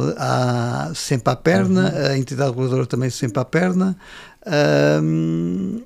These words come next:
Speaker 1: e tenho outras formas de, de, de, de boicote. Eh, consigo
Speaker 2: Eu, eu
Speaker 1: aguentar,
Speaker 2: sei,
Speaker 1: consigo
Speaker 2: eu
Speaker 1: aguentar
Speaker 2: sei.
Speaker 1: porque, porque, de certa forma, ahm, Portugal vive exatamente uma democracia e seria
Speaker 2: Uhum.
Speaker 1: uma chatice se, se,
Speaker 2: É.
Speaker 1: se prendesse um, um jornalista, como é
Speaker 2: É,
Speaker 1: óbvio,
Speaker 2: eu,
Speaker 1: não é?
Speaker 2: eu sei que sou uma pessoa, eh,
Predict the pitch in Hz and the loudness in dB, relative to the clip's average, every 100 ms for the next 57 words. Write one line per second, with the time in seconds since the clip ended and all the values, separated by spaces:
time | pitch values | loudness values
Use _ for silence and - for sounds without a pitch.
0 | - - 117 113 110 - 123 127 117 127 | -10 -4 -2 -2 -4 -2 -2 0 -2 0
1 | 135 135 135 139 160 147 143 135 117 - | 0 2 2 0 -2 -2 0 0 -2 -6
2 | - - - - - - - - 95 95 | -14 -18 -18 -20 -18 -18 -16 -8 -2 2
3 | 95 104 127 135 123 156 175 190 139 127 | 4 4 4 6 6 6 4 4 4 4
4 | 117 113 117 139 156 151 139 175 - 214 | 2 4 6 6 6 6 6 4 4 0
5 | - 151 - - 170 - - - 147 117 | 0 -2 -2 -8 -14 -12 -16 -16 -12 -6
6 | 131 123 - 151 147 156 175 - - - | -4 -4 2 4 4 4 -2 -4 -20 -20
7 | - _ - 64 67 71 73 73 78 - | -20 _ -6 0 0 0 -2 -4 -6 -10
8 | _ - - 117 110 117 104 110 127 120 | _ -16 -2 0 0 -2 -2 -4 -4 -4
9 | 120 135 131 123 - - - 170 226 - | -4 -2 -2 -2 -4 -6 -6 -6 -4 -2
10 | 120 113 117 - - 143 135 - 160 - | -2 0 0 -2 -4 -4 -4 -4 -4 -4
11 | - 135 147 190 196 - - - 127 110 | -2 -2 -2 -4 -8 -8 -6 -4 -2 0
12 | 110 - 120 120 123 123 160 120 143 139 | -2 -2 -2 0 0 -2 -2 0 2 2
13 | 127 - 80 - 123 113 85 82 107 90 | 0 -4 -2 2 2 2 0 -4 -4 -4
14 | 92 - - 92 90 - 104 92 90 87 | -4 -4 -2 0 0 -2 -6 -2 -2 -2
15 | 87 90 - 101 90 90 85 - 90 87 | -2 -4 -4 0 2 2 0 -4 -4 -2
16 | 85 82 82 80 | -2 -4 -6 -10